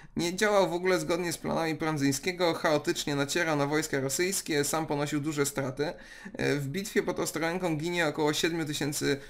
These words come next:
polskich żołnierzy, ma ona miejsce dwudziestego szóstego maja. Dwudziesty szósty zero piąty tysiąc osiemset trzydzieści jeden, bitwa pod Ostrołęką.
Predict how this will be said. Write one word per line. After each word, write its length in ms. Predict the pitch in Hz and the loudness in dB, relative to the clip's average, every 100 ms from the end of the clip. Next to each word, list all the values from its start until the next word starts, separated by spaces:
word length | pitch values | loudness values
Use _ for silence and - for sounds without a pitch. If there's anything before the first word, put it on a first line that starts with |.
| - | -2
polskich 400 | 156 147 143 151 | 4 4 4 0
żołnierzy, 500 | 143 143 151 165 160 | 2 2 4 4 4
ma 140 | 147 147 | 2 4
ona 120 | 151 | 4
miejsce 300 | 151 156 160 | 2 0 -2
dwudziestego 480 | 139 139 - 151 147 | -2 -2 -2 -2 -2
szóstego 400 | 139 - 143 143 | -4 -2 0 0
maja. 360 | 143 135 - - - - - - - | 2 0 -2 -12 -20 -20 -20 -20 -12
Dwudziesty 500 | 143 147 175 - 147 | -8 -4 -4 -2 -4
szósty 380 | - 160 - 143 | -2 -4 -2 0
zero 240 | 143 131 | 0 0
piąty 560 | 135 185 175 160 139 131 | 0 0 0 2 2 2
tysiąc 280 | 139 151 143 | -2 -2 -2
osiemset 340 | 147 135 131 | -2 -2 -4
trzydzieści 440 | 135 131 131 - | -4 -4 -4 -2
jeden, 320 | 147 147 135 131 | 0 2 0 -2
bitwa 260 | 156 139 | -4 -4
pod 160 | 131 143 | -4 -6
Ostrołęką. 600 | 143 - 151 139 - | -8 -6 -2 -2 -4